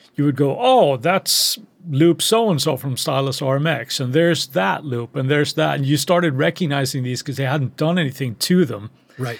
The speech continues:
Speaker 1: And
Speaker 2: Well,
Speaker 1: th-, I think
Speaker 2: speaking
Speaker 1: that
Speaker 2: of
Speaker 1: the
Speaker 2: doing things to R M X loops.
Speaker 1: Yeah.
Speaker 2: I had another plugin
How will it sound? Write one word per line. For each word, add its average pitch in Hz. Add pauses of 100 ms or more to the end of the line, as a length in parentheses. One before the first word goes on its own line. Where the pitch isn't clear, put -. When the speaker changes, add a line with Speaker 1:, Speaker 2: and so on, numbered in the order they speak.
(120)
Speaker 1:
And 123 (500)
Speaker 2:
Well, 190
Speaker 1:
th-, 151
I 160
think 220
Speaker 2:
speaking 214
Speaker 1:
that 196
Speaker 2:
of 139
Speaker 1:
the 180
Speaker 2:
doing 175
things 147
to 156
R 143
M 135
X 127
loops. 120 (680)
Speaker 1:
Yeah. 147 (680)
Speaker 2:
I 156
had 165
another 147
plugin 135